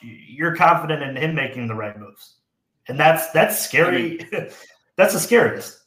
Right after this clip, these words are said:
Speaker 1: because look at that offensive line. It's god-awful on Sunday, and he's supposed to
Speaker 2: You
Speaker 1: be
Speaker 2: start to
Speaker 1: the offensive line czar.
Speaker 2: You start to go down that route, and you just, the, the, the negatives are kinda piling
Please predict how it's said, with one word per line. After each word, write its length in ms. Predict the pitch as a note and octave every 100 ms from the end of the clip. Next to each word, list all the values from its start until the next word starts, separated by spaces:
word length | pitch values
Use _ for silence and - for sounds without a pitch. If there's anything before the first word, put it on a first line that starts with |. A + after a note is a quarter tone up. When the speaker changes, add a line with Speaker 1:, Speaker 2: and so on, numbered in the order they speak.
| _ -
Speaker 1:
because 280 | D#3 E3
look 140 | D#3+ G#3
at 60 |
that 120 | G3+ F#3
offensive 440 | F#3+ E3 D3 A#2 _ _ _ _
line. 220 | C#3 E3 G#2+
It's 160 | -
god-awful 640 | - G#3 D#3 F3 - - -
on 140 | A2
Sunday, 400 | - G#2+ - - -
and 180 | C3+ -
he's 160 | G#3+
supposed 320 | - A3+ A#3
to 80 | A#3
Speaker 2:
You 40 | G3
Speaker 1:
be 100 | A3+
Speaker 2:
start 260 | G#3+ C#3+
to 120 | - A#2+
Speaker 1:
the 160 | D#3+
offensive 340 | F3+ G3+ G#3 F#3
line 260 | G#3 F3
czar. 460 | D3 D#3 A#3+ - - _ _ _ _ _ _ _ _ _ _ _ _ _ _ _ _ _
Speaker 2:
You 80 | C#3+
start 260 | - D3 E3
to 60 |
go 180 | A#2 A#2
down 260 | A#2+ A#2+ A#2+
that 160 | A#2 G#2
route, 400 | A2 B2 G#2 G2+
and 100 | G#2+
you 240 | G#2 G2
just, 320 | G2+ - - _ _ _ _ _ _ _ _ _ - - _ A2+ - -
the, 180 | G#2+ - _
the, 180 | A2 G#2+ _ _ _ _ _ _ _ _ _ _ _ _ _ _ _ _ _ _ C#3+ _ _ A#2
the 80 | A2+
negatives 760 | G#2 G#2 - D3+ E3 F3+ E3
are 100 | B2
kinda 380 | G2 - G#2+ A2
piling 580 | - G#2 G#2 G2 F2